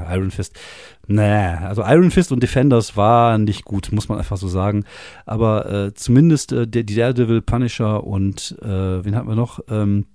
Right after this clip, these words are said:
ah, jetzt komme ich grad wieder nicht auf die Namen. Ist das, ah, es ist, äh, scheiße in einem Podcast, wenn du labern willst. Aber ihr, ihr wisst sicherlich, was ich meine.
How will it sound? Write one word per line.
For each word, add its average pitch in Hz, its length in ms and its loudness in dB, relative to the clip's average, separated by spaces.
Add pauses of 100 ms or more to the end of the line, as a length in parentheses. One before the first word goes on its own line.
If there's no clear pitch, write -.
(1600)
ah, - 280 -4
jetzt 214 120 -6
komme 170 160 4
ich - 60 -4
grad 135 180 -2
wieder 139 140 -6
nicht 143 120 -4
auf 131 60 -6
die 143 120 -8
Namen. 135 200 -4
Ist 214 140 -6
das, 151 100 -4
ah, 359 540 0
es 254 100 2
ist, 233 160 -6
äh, 339 800 0
scheiße - 580 -6
in 107 80 0
einem 110 100 -2
Podcast, - 380 -2
wenn 117 120 2
du 110 60 -2
labern 123 380 2
willst. 120 220 2
Aber 113 160 2
ihr, 135 200 4
ihr 165 120 4
wisst 147 160 0
sicherlich, 107 380 0
was 95 120 -4
ich - 140 -16
meine. 92 400 -2